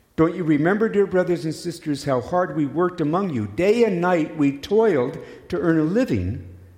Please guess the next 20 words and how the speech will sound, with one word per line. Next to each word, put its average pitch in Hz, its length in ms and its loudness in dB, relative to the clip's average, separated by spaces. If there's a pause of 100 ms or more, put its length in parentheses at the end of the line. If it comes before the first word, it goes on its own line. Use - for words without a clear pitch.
(220)
so 135 120 -4
that 123 100 -2
we 143 140 0
would 131 140 0
not 127 180 2
be 127 120 0
a 123 60 0
burden 120 380 -2
to 117 180 -4
any 147 300 2
of 95 140 -2
you 90 280 -8
as 98 200 -6
we 101 80 -6
preach 117 340 -6
God's 107 320 -2
good 107 240 -6
news 101 300 -2
to - 120 -10
you." 87 220 -6